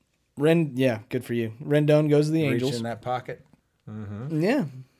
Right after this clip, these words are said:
Speaker 1: Rendon goes to the Angels.
Speaker 3: Yep.
Speaker 1: We actually kinda called that. It was either gonna be the Dodgers or the Angels, and he decided to go to the Angels.
Speaker 3: I'm
Speaker 1: So
Speaker 3: glad
Speaker 1: now
Speaker 3: he's,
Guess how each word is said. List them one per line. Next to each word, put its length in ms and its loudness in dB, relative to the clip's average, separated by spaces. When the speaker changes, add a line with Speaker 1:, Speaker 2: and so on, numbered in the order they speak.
Speaker 1:
Rendon 440 2
goes 160 4
to 60 -4
the 120 2
Angels. 540 -2
Speaker 3:
Yep. 260 -4
Speaker 1:
We 220 0
actually 380 -2
kinda 260 -2
called 300 2
that. 120 2
It 40 2
was 120 0
either 140 -2
gonna 140 0
be 140 -2
the 100 -2
Dodgers 400 0
or 80 -4
the 160 0
Angels, 320 -4
and 80 -4
he 80 -4
decided 340 -4
to 80 -6
go 80 -4
to 80 -4
the 140 -2
Angels. 300 -6
Speaker 3:
I'm 40 -8
Speaker 1:
So 60 -2
Speaker 3:
glad 160 2
Speaker 1:
now 80 -2
Speaker 3:
he's, 80 -12